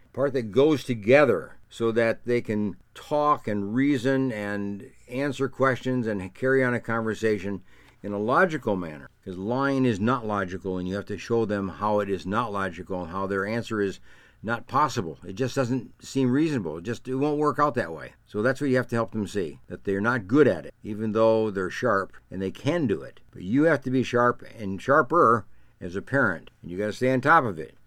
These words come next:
You have to work with it. And sometimes a therapist can just help you think that through into how you can approach the child and how you can lead the child and how you can interact with the child in the home setting in the situations where lying comes up as a potential behavior. So there you are.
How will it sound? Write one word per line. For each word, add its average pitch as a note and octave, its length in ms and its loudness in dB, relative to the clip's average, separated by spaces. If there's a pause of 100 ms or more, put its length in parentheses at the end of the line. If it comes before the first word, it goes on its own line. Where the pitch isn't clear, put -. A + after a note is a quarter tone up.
(120)
You - 40 -20
have - 80 -20
to G2 80 -10
work C3 260 0
with E2 120 -4
it. - 120 -14
And E2+ 140 -14
sometimes A#2 340 -2
a G#2+ 60 -2
therapist B2 480 2
can A#2+ 100 -2
just B2+ 160 -8
help D#3+ 240 -6
you - 160 -12 (140)
think A2+ 180 -4
that A#2+ 180 -2
through B2 320 0
into E2 220 -8
how C3 280 -2
you C#3 140 0
can B2 140 0
approach C3 380 0
the G2 80 -2
child D#2+ 400 -8
and D2+ 80 -16
how A2+ 160 -6
you C#3+ 140 -2
can B2 200 0
lead D3+ 220 0
the G#2+ 80 -4
child E2 320 -8
and D#2 140 -16
how A#2 100 -6
you C#3+ 160 -4
can C3+ 120 -4
interact C#3 440 2
with A2 80 -2
the G2 40 -6
child G2+ 400 0 (460)
in G#2 140 -4
the G2+ 60 -2
home A2 260 0
setting G#2 360 0
in F#2 140 -2
the F#2+ 300 -4 (240)
situations B2+ 680 2
where G2+ 140 2
lying G2+ 420 -2
comes E2+ 300 -8
up - 160 -8
as E2+ 220 -8
a E2+ 200 -6 (400)
potential F#2+ 480 -8
behavior. D#2 580 -10 (140)
So C#3 140 0
there E3 140 8
you F3 100 8
are. F3+ 320 8